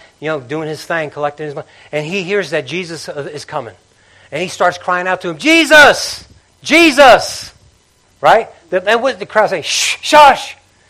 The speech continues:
Don't, don't make a fuss. Don't make a fuss." We don't want to offend him. We don't, we don't want you all blind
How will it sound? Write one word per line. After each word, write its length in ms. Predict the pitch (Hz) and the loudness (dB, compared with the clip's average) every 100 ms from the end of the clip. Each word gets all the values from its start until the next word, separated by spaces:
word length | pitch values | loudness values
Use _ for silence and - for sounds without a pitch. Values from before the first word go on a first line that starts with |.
| _ | _
Don't, 220 | 214 247 | -4 -2
don't 160 | 233 262 | -2 -2
make 160 | 269 233 | -2 -6
a 40 | |
fuss. 580 | - 214 254 269 - - _ _ _ _ _ _ _ _ | -4 0 0 -2 -12 -20 _ _ _ _ _ _ _ _
Don't 140 | - 262 | -2 0
make 140 | 269 | -2
a 40 | 214 | -2
fuss." 240 | 240 214 - - | 0 0 -4 -4
We 140 | 220 | 0
don't 180 | 269 240 | 2 2
want 160 | 240 | 2
to 100 | 233 208 | 2 0
offend 400 | - 196 196 175 | 0 -2 -2 -4
him. 320 | 202 254 247 _ _ _ _ _ _ - | -6 -8 -12 _ _ _ _ _ _ -2
We 140 | 233 | 0
don't, 140 | 254 | 0
we 100 | 185 | 0
don't 120 | 262 247 | 0 2
want 180 | 220 | 0
you 160 | 208 190 | 2 4
all 340 | 160 123 - - | 4 2 -6 -6
blind 520 | 147 180 180 175 165 | 0 2 2 -2 -8